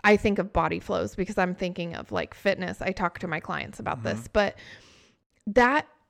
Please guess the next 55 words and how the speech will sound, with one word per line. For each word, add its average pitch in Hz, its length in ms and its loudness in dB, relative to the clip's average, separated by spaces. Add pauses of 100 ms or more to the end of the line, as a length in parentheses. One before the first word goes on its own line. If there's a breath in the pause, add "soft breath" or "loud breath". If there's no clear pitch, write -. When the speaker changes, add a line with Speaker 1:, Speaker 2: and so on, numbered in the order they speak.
Speaker 1:
we 247 200 2
have 208 380 0
to 220 100 4
have 202 400 4
that 226 240 4
in 202 180 2
place 196 520 0
because 233 540 2
as 254 320 6
humans, 190 680 -2
and 196 160 -2
I 196 120 -2
say 185 280 -4
this 175 200 -6
all 185 120 -2
the 185 100 0
time 180 260 -6
to - 120 -10
my 180 120 -4
clients, 175 360 -6
my 165 100 2
clients 508 360 4
who 233 80 6
listen 190 360 4
to 214 80 0
this 196 160 2
podcast 208 440 -2
are 208 60 -2
probably 214 320 -2
like, 202 360 -2
"Okay, 226 300 -4
Kelsey, 262 360 -6
we 240 160 -4
get 269 220 0
Speaker 2:
This 262 160 2
Speaker 1:
it. - 100 -8
Speaker 2:
chick 165 140 -6
is 120 120 -4
a 110 80 -2
Speaker 1:
You're 240 180 2
Speaker 2:
broken 165 280 4
record. 147 220 2
Speaker 1:
saying 294 380 4
the 233 140 0
same 294 540 0
shit," - 440 0
but 202 140 4
it's 214 160 2
the 247 100 8
basics, 208 500 4
guys. 190 340 0 (680 loud breath)
When 254 160 4
we 277 180 2
get 359 120 2
overwhelmed, 240 920 0